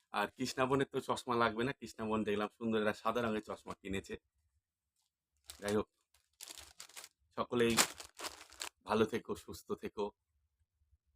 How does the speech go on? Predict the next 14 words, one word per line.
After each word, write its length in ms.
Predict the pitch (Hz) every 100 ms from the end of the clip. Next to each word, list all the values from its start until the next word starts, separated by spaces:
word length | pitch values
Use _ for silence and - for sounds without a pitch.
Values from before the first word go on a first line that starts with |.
| _ _ _ _ _ _ _ _ _ _ _ _ _ _ _
সবাই 260 | 95 98 98 92 _ _ _ _ _ _ _ _
সবার 240 | 101 101 -
পাশে 200 | 98 - 107
থেকো, 220 | 107 - 113 - _ _ _ _ _ _
এই 140 | 117 135 -
শুভ 160 | 110 120 -
কামনা 300 | 101 104 101 92
বলে 180 | 92 90 - _ _ _ -
আজকের 320 | 104 98 117 113
মতো 140 | 104 101
ভিডিওটি 300 | 101 101 95 -
শেষ 120 | 104 -
করছি। 280 | 107 - 120 117 _ _ _ _ _ _ -
আবার 300 | 117 120 127